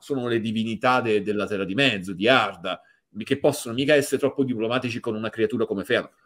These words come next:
Ho capito, ma dovrebbero comunque vedere all'obiettivo. L'obiettivo qual è? Far tornare indietro i Va-,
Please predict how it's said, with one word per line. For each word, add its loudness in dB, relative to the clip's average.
Ho 2
capito, 6
ma 4
dovrebbero 8
comunque 6
vedere 4
all'obiettivo. 2
L'obiettivo 2
qual 4
è? 4
Far 0
tornare 0
indietro -2
i 2
Va-, 2